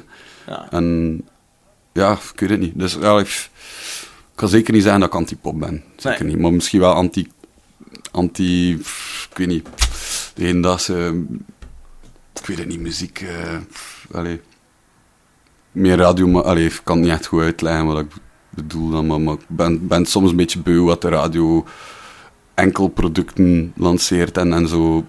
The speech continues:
Speaker 1: Ja.
Speaker 2: op vri-, vriendjespolitiek gericht is soms. Maar
Speaker 1: Ja.
Speaker 2: misschien dat ik dat echt te zwart-wit zie. En
Speaker 1: Nou, oké. Nee.
Speaker 2: misschien zeg ik dat zelf, omdat we weinig, eh, airplay krijgen.
Speaker 1: Ja. <laughs> Het gewoon zuur op stuur.
Speaker 2: Ja,
Speaker 1: Ik heb
Speaker 2: het
Speaker 1: die
Speaker 2: is waar.
Speaker 1: stuur airplay.
Speaker 2: Nee, maar ja,
Speaker 1: In de
Speaker 2: dat,
Speaker 1: nacht?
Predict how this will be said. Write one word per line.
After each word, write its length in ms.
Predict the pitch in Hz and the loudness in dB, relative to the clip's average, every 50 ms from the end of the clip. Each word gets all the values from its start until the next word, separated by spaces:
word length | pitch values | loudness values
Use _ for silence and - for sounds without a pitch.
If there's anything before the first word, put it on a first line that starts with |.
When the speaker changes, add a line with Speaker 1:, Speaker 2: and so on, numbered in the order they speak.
| - - _ | -8 -14 _
Speaker 1:
Ja. 140 | 65 60 - - | -10 -8 -8 -8
Speaker 2:
op 120 | - - - | -10 -10 -8
vri-, 260 | - - - 98 - - 90 - - | -8 -2 0 0 0 0 -4 -10 -4
vriendjespolitiek 680 | 82 95 98 98 - - - 98 92 82 - 98 - | 0 0 0 0 -2 -4 -4 -4 -6 -4 -6 -8 -6
gericht 300 | - 85 85 85 - - | -4 -4 -6 -6 -8 -8
is 120 | 85 82 - | -8 -8 -6
soms. 260 | - 80 82 80 80 | -4 -4 -4 -4 -2
Maar 100 | 80 78 | -2 -2
Speaker 1:
Ja. 60 | 82 | -2
Speaker 2:
misschien 260 | 82 143 - 107 107 | 0 0 2 4 6
dat 100 | 107 107 | 6 6
ik 60 | 107 104 | 6 6
dat 80 | 92 | 4
echt 100 | 92 - - | 4 2 -2
te 80 | 92 | -2
zwart-wit 440 | 76 85 82 76 - - 73 71 - | 0 0 0 0 0 -4 -6 -6 -4
zie. 200 | - - 82 80 | -4 -2 -2 -2
En 160 | 78 82 82 | 0 -2 0
Speaker 1:
Nou, 260 | - 277 254 254 247 226 | 2 4 4 4 4 4
oké. 100 | - 151 156 | 4 4 2
Nee. 340 | 240 240 - - - 180 | 2 0 -4 -2 2 2
Speaker 2:
misschien 240 | 175 175 - 127 113 | 4 4 6 6 6
zeg 200 | 110 117 107 107 | 8 8 8 6
ik 100 | 107 107 | 6 6
dat 160 | 101 98 90 | 6 6 6
zelf, 280 | 85 98 90 95 98 98 | 6 6 6 6 6 6
omdat 280 | 98 95 95 90 90 92 | 6 6 8 8 6 6
we 80 | 87 87 90 | 4 4 4
weinig, 420 | 87 90 87 87 95 92 85 82 | 4 4 6 6 4 4 4 2
eh, 160 | 101 85 92 90 87 85 - | 2 4 4 4 2 2 2
airplay 420 | - 90 90 - - - 90 90 | 2 2 2 2 0 2 2 2
krijgen. 480 | - - - 117 95 104 - - - 160 | 2 2 4 4 6 6 4 2 2 2
Speaker 1:
Ja. 160 | 165 175 165 | 4 4 6
<laughs> 80 | 165 156 - - - - - - - - - - - - - | 4 2 0 -4 -8 -8 -12 -14 -12 -12 -12 -12 -12 -8 -6
Het 140 | - 147 - | -4 -4 -2
gewoon 180 | - 135 135 | 0 0 0
zuur 260 | 120 131 131 143 139 135 | 0 2 2 4 2 2
op 80 | - | 0
stuur. 200 | - - - - | 0 0 2 4
Speaker 2:
Ja, 120 | - 143 175 | 6 6 6
Speaker 1:
Ik 80 | 180 | 6
heb 0 | |
Speaker 2:
het 120 | 190 190 233 | 4 4 4
Speaker 1:
die 80 | 196 | 4
Speaker 2:
is 60 | 170 | 4
waar. 100 | 180 180 | 6 6
Speaker 1:
stuur 360 | 180 156 143 131 135 131 113 - | 6 6 6 4 4 2 4 2
airplay. 400 | 120 117 - 131 117 113 113 - - - - | 2 2 2 2 2 0 0 -4 -10 -20 -4
Speaker 2:
Nee, 280 | - - 117 127 139 143 | 4 6 8 8 10 10
maar 360 | 135 120 107 107 - - - | 10 10 10 8 6 4 4
ja, 260 | 101 123 131 131 107 101 104 - - - | 6 8 8 8 6 2 0 -6 -6 -4
Speaker 1:
In 120 | - 139 139 139 | -2 0 0 2
de 60 | 139 147 | 6 6
Speaker 2:
dat, 240 | 120 139 147 - | 6 6 6 2
Speaker 1:
nacht? 80 | - | -2